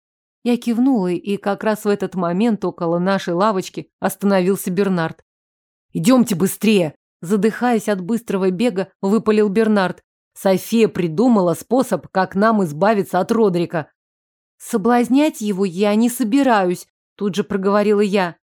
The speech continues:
"Ни его, ни ректора, если вдруг она вновь заведет старую песню".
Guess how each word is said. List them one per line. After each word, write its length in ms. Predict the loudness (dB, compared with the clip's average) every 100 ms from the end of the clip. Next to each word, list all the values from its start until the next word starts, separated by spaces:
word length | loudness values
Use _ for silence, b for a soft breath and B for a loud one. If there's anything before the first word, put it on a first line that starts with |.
| _ _ 0
"Ни 160 | 2
его, 420 | 2 0 0 0 2
ни 160 | 4
ректора, 500 | 4 2 -2 -6 -6 -8 -2
если 340 | 0 0 0
вдруг 380 | -2 -2 -2 0
она 280 | 2 2 2
вновь 400 | 2 0 -2 -8
заведет 460 | -8 -2 0 0 -2
старую 400 | -2 0 2 0
песню". 520 | -2 -4 -2 -6 -10